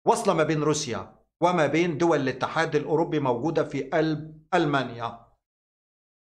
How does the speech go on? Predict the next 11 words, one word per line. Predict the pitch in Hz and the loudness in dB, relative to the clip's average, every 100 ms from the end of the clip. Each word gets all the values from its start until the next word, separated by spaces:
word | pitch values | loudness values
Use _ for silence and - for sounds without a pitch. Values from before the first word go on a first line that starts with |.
| _ _ - | _ _ 0
الخطوط | 180 185 247 208 | 0 2 0 0
ديت | 254 262 262 - - _ _ - | 0 0 -2 -6 -20 _ _ -2
حصل | 226 190 - | 2 2 2
فيها | 220 165 | 2 2
تفجيرات | 151 156 107 143 151 208 | 0 -2 2 2 4 2
في | 190 175 165 | 0 -4 -2
أعقاب | 131 - 170 - | -2 0 0 2
تصاعد | 151 160 175 165 160 208 | -2 2 2 0 -2 -4
أزمة | 143 143 143 | -2 -4 -2
روسيا | 147 151 175 | -2 2 0
وأوكرانيا، | 180 214 - 180 139 120 120 - | 0 -4 0 0 0 0 -2 -4